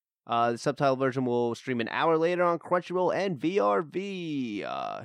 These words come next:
you can also watch it on Annie, One, and Amazon in select regions. If you, uh, so if you have V P N, you're booing. You don't need an anime, uh, streaming service like Crunchyroll or V R V.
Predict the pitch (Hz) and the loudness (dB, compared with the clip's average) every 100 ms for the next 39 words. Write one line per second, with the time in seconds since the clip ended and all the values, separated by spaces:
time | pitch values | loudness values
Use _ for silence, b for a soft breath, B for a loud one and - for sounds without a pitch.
0 | - - 139 160 165 175 170 151 127 - | -10 -4 -2 -2 0 -2 2 0 0 -2
1 | 156 190 214 202 - 104 120 123 143 190 | 0 0 -2 -8 -10 0 2 2 0 -4
2 | _ _ _ _ _ _ _ 208 226 156 | _ _ _ _ _ _ _ -2 0 2
3 | 233 226 139 110 101 117 - 135 123 143 | 2 2 2 0 0 -4 -4 -4 -4 -4
4 | 185 117 92 87 - 113 - 110 117 117 | -4 -6 -12 -16 -20 -16 -12 -10 -6 -2
5 | 120 131 107 147 - 135 151 123 117 127 | 0 0 -2 -6 -4 -4 -2 -4 -4 -4
6 | 143 92 87 110 117 123 131 120 95 92 | -2 -4 -6 -6 -4 -2 -2 -4 -6 -6
7 | 92 90 90 87 87 - _ _ _ _ | -6 -8 -10 -14 -16 -20 _ _ _ _
8 | _ _ _ _ _ _ - - 101 92 | _ _ _ _ _ _ -16 -8 -6 -6
9 | 85 92 85 85 95 - 90 85 87 85 | -8 -10 -12 -14 -16 -12 -12 -12 -12 -12
10 | 85 90 85 82 87 | -10 -10 -12 -14 -16